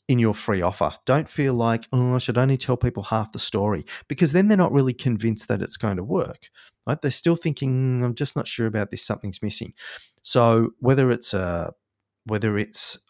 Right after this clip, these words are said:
on the podcast, whether it's in the ebook, whether it's on the webinar or as part of the challenge or whatever it might be, you've gotta be really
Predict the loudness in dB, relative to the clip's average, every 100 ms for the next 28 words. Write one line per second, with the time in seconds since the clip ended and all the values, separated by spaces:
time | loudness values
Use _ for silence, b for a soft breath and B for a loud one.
0 | -4 0 0 0 -2 -2 -4 0 0 -2
1 | -10 B B _ -2 0 0 -2 -6 -4
2 | 0 2 2 2 0 2 2 2 0 -4
3 | -2 -4 -8 -4 0 0 2 0 0 -2
4 | -4 -6 -12 -4 -2 -2 -4 -6 -2 -2
5 | -2 -4 -6 -4 -2 -4 -2 -4 -4 -6
6 | -6 -6 -6 -8 B B B B B _
7 | _ _ _ _ -4 -4 2 4 4 2
8 | 0 -4 2 4 4 2